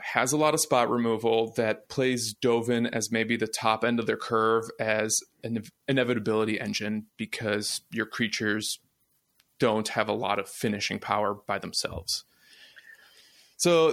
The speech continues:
th-, that's why I think he could open up a new deck more than fit into something that exists now. The few decks that he could potentially get squeezed in is some version of an Aether Vial deck that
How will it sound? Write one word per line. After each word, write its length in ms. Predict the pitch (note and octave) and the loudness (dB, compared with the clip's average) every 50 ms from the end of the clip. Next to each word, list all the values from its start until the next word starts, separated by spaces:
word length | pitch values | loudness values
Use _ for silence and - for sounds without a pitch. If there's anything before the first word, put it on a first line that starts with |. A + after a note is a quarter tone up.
| D3+ | 4
th-, 140 | D3+ D#3+ - | 2 0 2
that's 300 | D3+ C#3+ F#3+ G#3 G3+ - | 2 4 4 4 4 4
why 120 | A#3 A3+ G#3 | 4 4 4
I 40 | F#3+ | 4
think 180 | G3 G3+ F3+ | 4 4 2
he 80 | E3 F3 | 2 2
could 140 | - F3 D#3 | 4 4 4
open 200 | D3 - C#3+ B2+ | 4 4 2 2
up 80 | - | 2
a 60 | B2+ A#2+ | 2 4
new 160 | A#2+ A#2 A#2 | 4 4 4
deck 300 | A#2 B2 A#2 A#2 A2+ - | 4 4 4 2 2 2
more 260 | B2 A#2+ A#2+ A#2+ A#2+ | 2 2 4 4 4
than 180 | A#2 B2 A#2+ A#2 | 4 2 0 0
fit 200 | - - B2 - | 0 0 0 0
into 160 | A#2+ A#2+ - A#2 | 0 -2 -2 -2
something 280 | - C3 A#2 - B2 | -2 -2 -2 0 0
that 100 | A#2+ A2+ | 0 0
exists 340 | A2+ A2+ A#2 A#2+ A2+ - - | 0 0 0 0 -2 -2 -2
now. 500 | A#2 G#2 G#2+ G#2 G#2+ C3+ E3 G3 G#3 - _ _ _ _ _ _ _ _ _ - | -4 -2 0 0 0 2 0 0 -2 -8 _ _ _ _ _ _ _ _ _ -2
The 500 | A#2 C3 B2+ B2 B2 A#2+ A#2+ A#2+ A#2+ - - - | 2 4 4 6 6 4 4 2 0 -2 -4 -2
few 160 | F3+ F3+ F#3 | 0 0 2
decks 400 | D3+ E3 D#3+ D#3+ D#3+ - - - | 2 2 2 2 0 -2 -4 -2
that 460 | - C3 B2 B2 A#2+ A#2 A#2 A2+ - - - - - - - | 0 2 4 4 4 4 2 2 -2 -6 -6 -8 -8 -8 -6
he 260 | - B2+ A#2 A#2 A#2 - _ | -4 -4 -4 -4 -6 -8 _
could 260 | - - C#3 B2+ - | -6 -4 -4 -4 -6
potentially 840 | - - - _ - - - - - A#2+ C3+ C#3+ - - E3+ D#3 D3+ D3+ | -8 -14 -14 _ -8 -8 -8 -6 -4 -4 -2 0 0 0 2 2 2 2
get 180 | C#3 D#3 D3+ | 2 0 0
squeezed 500 | - - - C#3+ C#3+ D3 D3+ D3 - - | 0 0 0 0 0 0 0 0 0 0
in 360 | D3 D3 C#3+ C#3+ D3 D3 C#3+ | 2 2 2 2 2 0 0
is 340 | C#3 - B2+ B2 A#2+ A#2 - - | 0 0 0 0 0 0 0 0
some 880 | - - - - - C3 B2+ B2+ C3 C#3 C#3 D3 D3 C#3+ C3+ A#2+ A#2 G#2+ - | 2 2 2 2 2 2 2 2 2 2 2 0 -2 -2 -4 -6 -12 -14 -6
version 460 | A2+ A#2 B2+ B2+ C3 A#2 B2 C3+ C3 C3 | -2 2 2 2 2 2 2 2 2 0
of 120 | B2 A#2 | 0 0
an 140 | A#2 A2 - - | 0 -2 0 0
Aether 300 | C3+ A#2 A#2 - C3+ B2 | 0 0 2 0 0 2
Vial 360 | A#2+ B2+ B2 B2+ B2+ B2+ B2+ | 4 4 4 4 4 2 2
deck 520 | A#2+ C3 B2+ B2 B2 B2 A#2+ B2 - - - | 2 2 4 4 4 4 2 0 -4 -4 -2
that 500 | A#2+ A2 A2 A2 A2 G#2+ G#2+ G#2 - | 0 0 2 2 2 2 0 0 -2